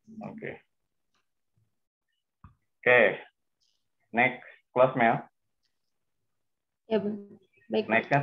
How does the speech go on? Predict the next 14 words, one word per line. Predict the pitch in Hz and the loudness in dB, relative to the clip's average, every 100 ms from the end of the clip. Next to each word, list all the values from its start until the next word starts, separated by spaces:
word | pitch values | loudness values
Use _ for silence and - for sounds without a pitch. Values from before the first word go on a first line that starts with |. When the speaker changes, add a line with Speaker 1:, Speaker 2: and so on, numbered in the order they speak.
| 131 | -2
Speaker 1:
tujuh | 117 | -4
belas | 107 123 120 | 4 4 4
ya. | 113 98 - | 0 -8 -10
Tujuh | - 110 110 | -8 -4 2
belas | 117 143 131 | 4 4 4
yang | 123 120 117 113 - | 2 2 -2 -6 -10
tugas | 120 120 | -4 2
saya | 123 | 4
dulu | 120 147 | 4 2
ya, | 113 110 - | 2 0 0
yang | 113 | 0
mapping | 113 110 135 120 | 0 -2 -2 -2
nanti, | 107 120 120 - | -2 -4 -4 -4
eh, | - 107 107 | -4 -4 -4